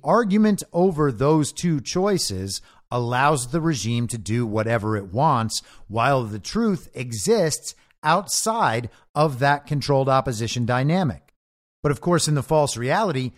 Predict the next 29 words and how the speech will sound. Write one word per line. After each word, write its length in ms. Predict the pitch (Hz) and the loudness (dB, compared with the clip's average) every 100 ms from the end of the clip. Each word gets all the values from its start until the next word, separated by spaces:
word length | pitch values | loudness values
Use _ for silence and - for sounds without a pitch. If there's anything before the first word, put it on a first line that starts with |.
| _ | _
you 80 | 160 | 0
don't 180 | 196 269 | 2 2
actually 380 | 247 - 185 160 | 0 -2 -2 0
have 240 | 160 151 | 0 0
access 640 | 151 190 202 - 98 78 - | 0 0 0 -4 -6 -8 -4
to 180 | 131 | 0
anything 400 | 131 120 - 117 | 0 0 0 0
outside 500 | 113 107 - 117 104 | 0 -2 0 -2 -2
that 200 | 104 95 | -4 -6
controlled 460 | - 104 123 110 98 - | -8 -6 -4 -4 -6 -6
opposition 500 | 110 113 95 - 104 | -6 -4 -6 -4 -4
dynamic. 540 | 101 98 98 73 64 _ - _ - | -4 -4 -6 -10 -16 _ -20 _ 0
Everything 640 | 196 240 226 226 214 214 | 0 0 -2 0 0 0
outside 680 | 160 156 - - 175 196 185 | 2 2 0 -2 0 2 0
of 160 | 131 92 | -2 -4
that 340 | 98 92 101 - _ | -6 -6 -10 -16 _
is 220 | 156 147 156 | -2 0 0
a 120 | 151 | 0
conspiracy 760 | 147 139 - 214 208 170 127 | -2 -2 -2 0 2 2 -2
theory. 260 | 107 107 98 | -4 -6 -2
That's 320 | 117 165 - | 0 0 0
where 160 | 143 147 | -2 -2
the 100 | 131 | 0
mis 280 | 151 160 143 | 0 0 0
and 100 | 131 | -2
dis 200 | 147 139 | -2 -2
and 140 | 120 | -2
malinformation 1040 | 135 147 139 120 120 120 202 185 139 107 95 | 0 0 0 -2 -2 0 0 0 -4 -6 -4
are 400 | 110 90 71 | -4 -4 -8